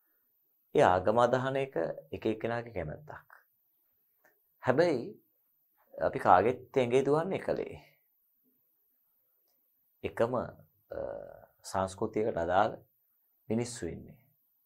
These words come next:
කොකසොයිඩ් කියන වර්ගය තමයි අපි මේ රටේ ජීවත් වෙන්නේ.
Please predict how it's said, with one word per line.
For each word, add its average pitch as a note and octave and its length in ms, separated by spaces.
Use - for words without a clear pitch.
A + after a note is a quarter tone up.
කොකසොයිඩ් F#2 540
කියන F#2+ 180
වර්ගය E2+ 400
තමයි F#2 220
අපි F#2 220
මේ E2+ 220
රටේ E2 300
ජීවත් D#2 400
වෙන්නේ. - 300